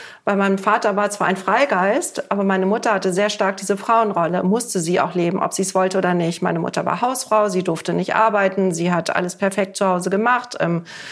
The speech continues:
sie hat das Geld zusammengehalten und mein Vater hat sie wohl, das weiß ich nicht, aber als sie früh verheiratet waren, auch kontrolliert, ist also so mit,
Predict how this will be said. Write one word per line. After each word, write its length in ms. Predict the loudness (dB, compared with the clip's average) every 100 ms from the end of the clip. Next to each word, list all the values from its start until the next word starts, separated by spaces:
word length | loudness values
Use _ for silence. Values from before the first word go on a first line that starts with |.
| -12
sie 120 | -2 0
hat 80 |
das 140 | 0 0
Geld 200 | -2 -2
zusammengehalten 960 | -2 0 2 0 2 0 0 0 0
und 480 | 0 0 0 -2 -4
mein 140 | -2 0
Vater 320 | 2 2 0
hat 140 | 0
sie 120 | 0
wohl, 140 | 0 2
das 180 | 0 0
weiß 200 | 0 0
ich 100 | 0
nicht, 320 | 0 0 0
aber 140 | 0
als 160 | 0 0
sie 120 | -2
früh 200 | -2 -4
verheiratet 480 | 0 0 2 -2 -2
waren, 160 | -2 -2
auch 100 | -2
kontrolliert, 640 | -2 0 0 0 0 0
ist 140 | -4
also 180 | -2 0
so 180 | 2 2
mit, 260 | 0 -2